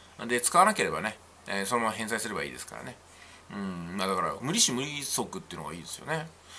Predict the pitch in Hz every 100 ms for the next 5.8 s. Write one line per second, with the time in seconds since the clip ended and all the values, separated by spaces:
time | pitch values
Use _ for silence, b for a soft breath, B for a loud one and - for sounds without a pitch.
0 | B - 160 196 202 202 196 180 190 170
1 | - 170 180 135 107 92 101 110 104 110
2 | 113 131 139 127 90 71 110 - - 113
3 | 110 120 131 101 85 - - 110 107 107
4 | 85 73 - 127 143 98 139 98 - -
5 | - - 143 151 151 117 92